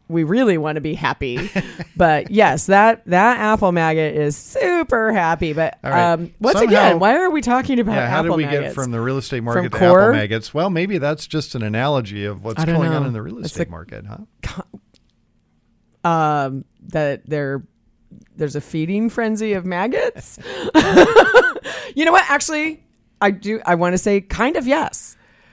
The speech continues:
Speaker 1: So yes, we're saying that here in the local market, it's still a feeding frenzy.
Speaker 2: Mm-hmm.
Speaker 1: Maggots everywhere, apparently.
Speaker 2: Yeah.
Speaker 1: Um, <laughs> but here's one of the other things that does kind of, for me, lead into this as a segue.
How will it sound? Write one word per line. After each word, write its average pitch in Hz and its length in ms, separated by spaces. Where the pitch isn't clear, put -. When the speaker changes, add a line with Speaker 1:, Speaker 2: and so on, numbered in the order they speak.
Speaker 1:
So 214 580
yes, 220 440
we're 196 160
saying 208 400
that 185 180
here 202 320
in 185 140
the 175 80
local 180 320
market, 170 560
it's 160 160
still 165 440
a - 80
feeding 143 380
frenzy. 131 520
Speaker 2:
Mm-hmm. 104 420
Speaker 1:
Maggots 165 380
everywhere, 147 400
apparently. 143 560
Speaker 2:
Yeah. 190 180
Speaker 1:
Um, 185 120
<laughs> - 320
but 220 160
here's 294 220
one 294 120
of 269 60
the 226 100
other 254 160
things 175 340
that 165 300
does 190 240
kind 208 220
of, 175 260
for - 180
me, 185 240
lead 175 260
into 190 200
this 151 240
as 151 100
a 156 60
segue. 165 500